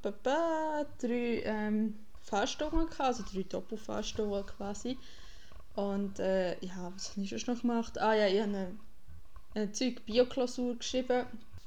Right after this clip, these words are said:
Also ich sage hier ja Klausuren anstatt Proben und ich habe das Gefühl, sie haben hier viel weniger Proben, also quasi Klausuren, als es in der Schweiz Proben gibt. Jedenfalls, äh, ist das auch sehr lustig, also bei Uni, ähm,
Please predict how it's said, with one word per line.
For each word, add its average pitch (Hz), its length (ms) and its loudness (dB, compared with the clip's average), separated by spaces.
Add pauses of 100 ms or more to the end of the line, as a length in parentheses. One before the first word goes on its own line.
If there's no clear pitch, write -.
(140)
Also 214 180 2
ich 220 60 0
sage 202 200 4
hier 226 180 2
ja 214 200 6
Klausuren 214 560 2
anstatt 208 420 2
Proben 220 420 6 (220)
und 214 240 2
ich - 140 0
habe 202 80 2
das 202 120 -8
Gefühl, 226 380 4
sie 220 160 0
haben 208 260 2
hier 208 220 2
viel 214 220 2
weniger 208 400 2
Proben, 220 500 6
also 208 300 0 (380)
quasi 196 240 -4 (100)
Klausuren, 196 760 0 (540)
als 196 180 -2
es - 100 -4
in 208 40 2
der 202 60 -2
Schweiz 226 200 -4
Proben 226 500 2
gibt. 240 220 0 (380)
Jedenfalls, 247 680 12
äh, 202 360 4
ist 214 160 -2
das 202 160 -8
auch 214 120 -4
sehr 202 180 -2
lustig, 214 460 -4 (100)
also 208 160 -6
bei 214 200 -2
Uni, 214 440 2
ähm, 202 340 0